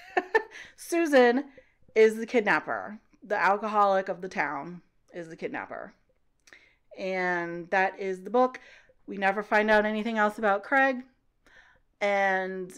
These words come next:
<sighs> Olivia and Brock, they say their goodbyes. You know, they're like, "Case is over. He's going home." She's feeling some kind of way. They almost kiss again.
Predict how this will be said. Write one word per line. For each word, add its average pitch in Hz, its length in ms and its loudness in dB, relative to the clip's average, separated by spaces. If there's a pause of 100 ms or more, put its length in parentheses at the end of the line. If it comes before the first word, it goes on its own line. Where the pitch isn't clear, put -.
(1400)
<sighs> - 320 -12
Olivia 226 720 6 (100)
and 190 520 -6
Brock, 220 460 0
they 208 200 -2
say 208 320 0
their 190 200 0
goodbyes. 226 880 2 (460)
You 208 140 -8
know, 202 260 2
they're 196 180 0
like, 196 240 0
"Case 214 260 0
is 214 140 -10
over. 226 340 0
He's 214 220 -8
going 185 300 -4
home." 233 460 -4
She's 190 380 -12
feeling 196 340 -4
some 190 220 -10
kind 202 300 -6
of 196 100 -8
way. 220 380 0 (240)
They 202 160 2 (100)
almost 254 460 2
kiss 277 220 -2
again. 247 580 0